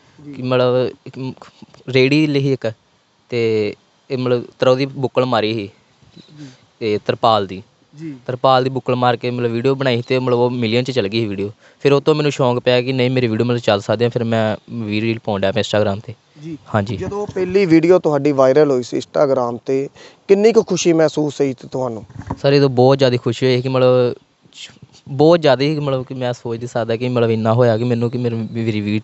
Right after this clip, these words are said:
Speaker 2: ਚੱਲੀ ਹੈ।
Speaker 1: ਜੀ।
Speaker 2: ਹਾਂਜੀ।
Speaker 1: ਜੀ। ਤੇ ਰਿਸ਼ਤੇਦਾਰ ਤੁਹਾਡੇ ਘਰ ਦੇ ਕੀ ਕਹਿੰਦੇ ਸੀ ਜਦੋਂ ਉਹ ਪਹਿਲੀ ਵੀਡੀਓ ਵਾਇਰਲ ਹੋਈ ਸੀ?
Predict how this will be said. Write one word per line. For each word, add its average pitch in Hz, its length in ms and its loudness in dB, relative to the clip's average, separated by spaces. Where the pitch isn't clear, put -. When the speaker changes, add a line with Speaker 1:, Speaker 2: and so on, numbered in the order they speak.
Speaker 2:
ਚੱਲੀ 98 380 -2
ਹੈ। 98 80 -8
Speaker 1:
ਜੀ। 143 120 -16
Speaker 2:
ਹਾਂਜੀ। 104 300 -4
Speaker 1:
ਜੀ। 151 100 -16
ਤੇ 202 160 4
ਰਿਸ਼ਤੇਦਾਰ 185 560 4
ਤੁਹਾਡੇ 165 760 0
ਘਰ 165 200 4
ਦੇ 147 180 -2
ਕੀ 160 180 -4
ਕਹਿੰਦੇ 139 260 -4
ਸੀ 143 160 -4
ਜਦੋਂ 139 200 -2
ਉਹ 135 60 -4
ਪਹਿਲੀ 139 280 -4
ਵੀਡੀਓ 135 280 -2
ਵਾਇਰਲ 127 320 -2
ਹੋਈ - 120 -6
ਸੀ? - 140 -14